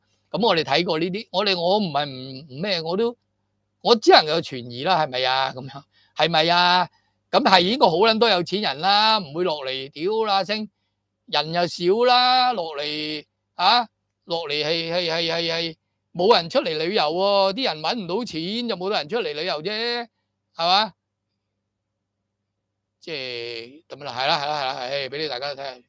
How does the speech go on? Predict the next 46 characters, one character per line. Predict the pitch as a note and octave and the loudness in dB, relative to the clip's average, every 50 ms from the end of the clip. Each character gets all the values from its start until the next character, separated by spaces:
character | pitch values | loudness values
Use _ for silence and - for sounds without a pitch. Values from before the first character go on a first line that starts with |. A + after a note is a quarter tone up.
| _ _ | _ _
講 | - - A#2 C3 D#3+ | -18 -12 -8 -6 -2
開 | E3 E3+ E3 D3+ | 0 0 0 0
又 | C3 A#2 G#2+ | -2 -4 -6
再 | B2 B2+ | -8 -12
show | A#2+ - - C#3 B2+ | -12 -10 -8 -8 -6
畀 | B2 B2 | -6 -8
你 | B2 A#2 | -8 -8
睇， | A2+ A2+ A#2 A#2 | -10 -10 -12 -12
我 | A#2 A#2 A#2 | -12 -12 -12
哋 | A#2 A2+ | -14 -14
啲 | A#2 B2+ B2 B2 | -12 -12 -12 -12
真 | A#2+ B2 A2+ | -12 -12 -14
係， | A2+ - _ _ _ _ _ _ _ _ _ - | -14 -16 _ _ _ _ _ _ _ _ _ -4
你 | - D#3 | 0 4
睇 | |
吓， | D3+ D#3 E3 D3+ - _ _ _ _ _ _ _ _ _ _ | 6 6 6 4 2 _ _ _ _ _ _ _ _ _ _
上 | - - F#3+ G3 G3+ G#3 G#3 G#3+ | 2 4 6 6 6 4 4 4
年 | G#3 G#3+ A3+ B3 C#4+ E4 | 4 4 4 2 2 4
㗎 | D4+ C4+ | 6 8
啦， | B3 B3 B3+ B3+ C4 C4 B3+ | 10 10 12 12 10 10 10
今 | A3+ C#4+ C4+ B3+ A#3+ | 8 6 4 4 2
年 | B3 C4+ | 2 2
更 | C#4+ A#3+ B3 A3+ | 2 2 4 6
加 | C4+ C4+ C4+ | 6 8 8
啦， | C4 C4 C4 C4 C4 C4 B3+ A#3 - _ _ _ _ _ _ _ _ - | 8 8 8 8 8 6 4 2 -2 _ _ _ _ _ _ _ _ -2
七 | - B3+ E4 - _ _ - | 2 2 2 2 _ _ -6
千 | - C4+ C#4+ C4+ B3 A3 | -2 0 0 2 2 2
六， | G3+ F#3 F#3 F3+ - | 0 0 0 -2 -2
四 | - - A3+ A3+ G#3 | 0 2 2 2 2
百 | G#3+ G#3 | 2 0
六 | G3+ E3+ | 0 0
十 | - F#3 | -2 -4
萬 | F3 F3+ F3 E3+ E3 | -2 -2 -2 -2 -4
乘， | - D#3 D3 D3 D3+ C3 _ _ _ _ _ _ _ _ _ | -4 -6 -8 -8 -8 -12 _ _ _ _ _ _ _ _ _
啊， | - D#3+ F3+ A3 A3+ G#3+ - _ _ _ _ _ _ | 0 2 2 2 2 0 -4 _ _ _ _ _ _
七 | - B3 C4+ A3+ | -2 -2 -2 0
千 | - - B3+ A#3+ A3 | -2 -4 -4 -4 -2
四 | D#3 G3 G3 F#3 | 0 2 2 2
百 | F#3 F3+ | 2 2
六 | F3 D#3 | 0 -2
十 | C3+ E3 | -4 -6
萬 | D#3 D3+ D3 C#3 | -6 -6 -6 -4
人 | C3 B2+ B2+ | -6 -8 -8
上 | A#2+ - D3 C#3+ | -8 -6 -2 0
去， | D#3+ F3 F3+ F3+ F3+ F3 E3+ D#3 C#3 - _ _ _ _ _ _ _ _ _ _ _ | 0 0 0 0 0 0 0 0 -2 -6 _ _ _ _ _ _ _ _ _ _ _
裏 | D#3+ | -2